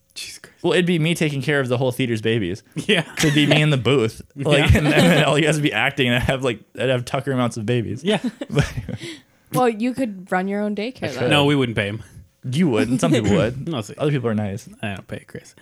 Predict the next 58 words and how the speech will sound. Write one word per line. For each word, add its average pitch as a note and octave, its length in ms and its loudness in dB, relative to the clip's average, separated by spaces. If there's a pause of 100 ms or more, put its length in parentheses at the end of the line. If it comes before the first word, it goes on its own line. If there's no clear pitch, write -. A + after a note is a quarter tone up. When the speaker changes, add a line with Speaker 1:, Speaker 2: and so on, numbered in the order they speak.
(200)
Speaker 1:
Um, C3+ 480 2
<laughs> - 80 -20
so D#3+ 240 2
then, E3+ 220 6
uh, C#3 240 6
back D3+ 200 4
at E3 140 0
school, E3 420 2 (220)
after C#3 280 2
this B2+ 200 0
dope A#3 500 4
theme F#3+ 320 0
song. A#2 240 -2
Kate, F#3+ 160 2
what'd F3+ 140 4
you D#3+ 60 -4
think D#3 120 0
of A#2+ 80 0
the A#2+ 80 -2
theme G#2+ 80 0
song? G#2+ 220 -8 (840)
Speaker 3:
Uh, G#3 320 6
good. A3 520 2
Speaker 1:
It's - 120 -20
pretty G3+ 100 -2
Speaker 3:
Yep. G#3 180 2
Speaker 1:
good. - 160 -12
It's - 100 -20
pretty A2+ 200 -12
good. A2 120 -10
It's - 100 -16
fucking A#2+ 220 0
Speaker 2:
It's A2+ 40 2
a A2+ 80 0 (120)
Speaker 1:
awesome. A2 60 -4
Speaker 2:
banger. G2+ 460 -4
Speaker 1:
It's B2 80 -16
a B2+ 60 -6
banger. B2+ 380 0
It's, E4+ 200 4
it's - 160 6
awesome. A#3 560 2
Speaker 3:
<laughs> - 40 -20
Speaker 1:
Uh, D3 440 4
so D#3 140 2
you D#3+ 100 6
go D3+ 80 4
back F3+ 240 2
there, E3+ 200 4
and D#3+ 120 4
then D#3 320 4 (1000)
the D#3 80 2
whole B3+ 160 6
school's A#3 420 4
got C#3+ 220 2
flour E3+ 340 2
sack D#3+ 440 2
babies. A#2+ 520 0